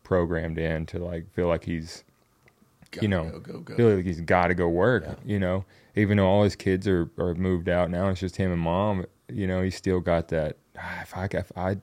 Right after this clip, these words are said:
Speaker 1: I'd love to be there. I just, I'm working," you know?
Speaker 2: Mm-mm.
Speaker 3: It is funny. The older I get, my wife always, every time we leave the house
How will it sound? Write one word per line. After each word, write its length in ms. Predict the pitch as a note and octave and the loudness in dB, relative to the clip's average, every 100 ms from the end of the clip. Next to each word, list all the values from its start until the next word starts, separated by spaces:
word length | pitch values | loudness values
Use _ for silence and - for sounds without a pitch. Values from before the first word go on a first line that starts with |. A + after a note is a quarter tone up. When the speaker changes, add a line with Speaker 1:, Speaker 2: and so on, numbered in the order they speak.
| - | -6
Speaker 1:
I'd 100 | F#2+ | -2
love 240 | A2 A#2 A2+ | 4 4 4
to 60 | A2 | 2
be 200 | A2+ A#2+ | 4 4
there. 220 | A2 F#2 | 4 2
I 100 | G2 | 2
just, 300 | F#2+ - - _ - - - _ - | 0 -4 -14 _ -20 -20 -20 _ -2
I'm 140 | F#2 | 2
working," 460 | F#2 C3 C3+ F2+ F2 | 6 6 4 -2 -2
you 80 | F2 | 0
know? 260 | E2+ F#2+ G2 | 0 -2 -4
Speaker 2:
Mm-mm. 320 | F#3 G#2 G2+ | -8 -6 -2
Speaker 3:
It 80 | F#2+ | 2
is 140 | F#2 G#2 | 2 2
funny. 260 | F2 E2+ | 0 0
The 100 | D2 | 0
older 260 | D2+ D#2 D2+ | 0 2 2
I 60 | D2 | 0
get, 320 | B1+ D#2 - | 0 0 2
my 120 | D2+ | -2
wife 300 | C#2+ D2 - | 0 -2 -4
always, 260 | C2+ C2 - | -6 -6 -4
every 200 | D#2 E2 | -2 0
time 180 | F2 D#2+ | 0 0
we 80 | D2+ | 0
leave 180 | D2+ | -2
the 80 | C#2 | -2
house 420 | C#2+ D2 D#2+ - | -2 -2 -4 -12